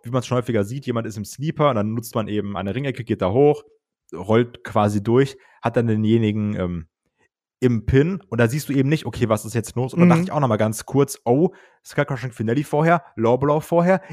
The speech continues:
Speaker 1: jetzt noch mal ins Exposed Turnbuckle, da kann was gehen,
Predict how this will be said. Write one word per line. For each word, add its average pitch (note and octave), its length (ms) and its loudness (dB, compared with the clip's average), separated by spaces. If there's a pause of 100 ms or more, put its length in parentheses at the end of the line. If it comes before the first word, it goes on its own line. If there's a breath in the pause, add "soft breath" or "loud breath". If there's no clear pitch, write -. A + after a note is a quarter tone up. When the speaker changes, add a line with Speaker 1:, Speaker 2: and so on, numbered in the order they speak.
(120)
Speaker 1:
jetzt C#3 160 -6
noch D3 80 -6
mal B2 80 -6
ins B2+ 180 -10
Exposed G2+ 460 -6
Turnbuckle, C#3 640 0 (240 soft breath)
da A2+ 120 -6
kann C#3 220 -6
was A#2+ 260 -6
gehen, D3 280 -4